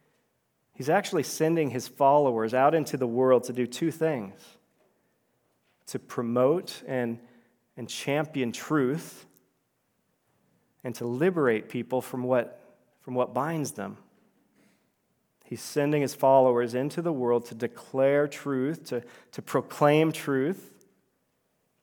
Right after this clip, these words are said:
and to expose darkness and to expose deception. In a very fundamental way, he's sending his followers into the world to, to serve others in, in word and in deed,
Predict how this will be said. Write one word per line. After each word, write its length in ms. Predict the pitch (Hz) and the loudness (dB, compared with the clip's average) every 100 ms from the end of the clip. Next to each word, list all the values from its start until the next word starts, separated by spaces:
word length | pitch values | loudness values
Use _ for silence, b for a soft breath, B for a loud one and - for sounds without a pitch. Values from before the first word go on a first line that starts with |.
| _ _ _ - | _ _ _ -14
and 120 | 120 | -8
to 100 | 127 | -8
expose 720 | 113 - - 151 170 131 110 | -8 -10 -2 0 2 0 -2
darkness 520 | 120 156 165 120 110 | 0 0 -2 -10 -10
and 100 | 113 | -12
to 100 | 120 | -8
expose 680 | 113 - - 135 147 143 117 | -10 -10 -6 0 2 2 -2
deception. 760 | 110 110 - 180 185 - 113 110 _ _ _ _ _ _ _ _ _ _ _ _ _ _ _ _ _ _ _ _ _ _ _ - | -8 -10 -6 -8 -8 -14 -14 -16 _ _ _ _ _ _ _ _ _ _ _ _ _ _ _ _ _ _ _ _ _ _ _ -8
In 120 | 123 | -4
a 40 | |
very 200 | 113 135 | 0 0
fundamental 720 | 131 - 151 156 143 143 131 113 | 0 -2 -2 0 -2 -2 -2 0
way, 280 | 131 135 | 2 4
he's 160 | 123 113 | 2 -6
sending 300 | - 156 160 | -6 -4 -2
his 140 | 127 | -4
followers 500 | - 139 143 127 117 | -2 2 4 4 0
into 300 | 120 139 - | -2 -6 -6
the 80 | 120 | -8
world 420 | 113 127 143 131 - | -4 -2 0 0 -2
to, 160 | 120 B B B | -8 B B B
to 100 | - | -14
serve 540 | - - 147 160 156 | -10 -4 2 4 4
others 440 | 131 143 131 120 107 | 6 4 4 -2 -4
in, 240 | 117 117 b b b | -4 -4 b b b
in 200 | - 123 | -6 -6
word 420 | 113 131 170 170 117 | 0 2 4 2 2
and 140 | 113 | 0
in 160 | 117 113 | -2 -4
deed, 560 | 123 160 147 117 107 | -2 -2 -2 -4 -8